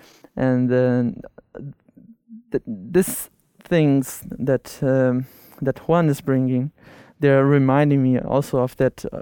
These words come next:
kind of exploration of your primitive sound generation.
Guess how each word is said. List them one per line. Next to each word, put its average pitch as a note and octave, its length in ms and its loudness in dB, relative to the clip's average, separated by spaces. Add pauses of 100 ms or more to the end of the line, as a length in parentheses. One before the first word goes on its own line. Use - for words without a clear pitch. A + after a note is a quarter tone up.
kind D3 320 2
of - 380 -2
exploration D3 920 0
of C3 160 -2
your B2 120 -2 (160)
primitive D3 760 0
sound C3+ 480 0
generation. B2+ 600 -2